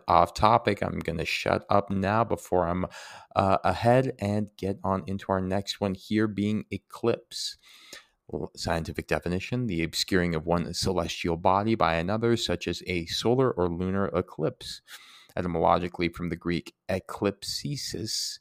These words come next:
or eclipsisis, I don't know exactly, but it means abandonment.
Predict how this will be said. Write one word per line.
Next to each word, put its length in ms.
or 200
eclipsisis, 1500
I 80
don't 220
know 260
exactly, 760
but 220
it 120
means 600
abandonment. 800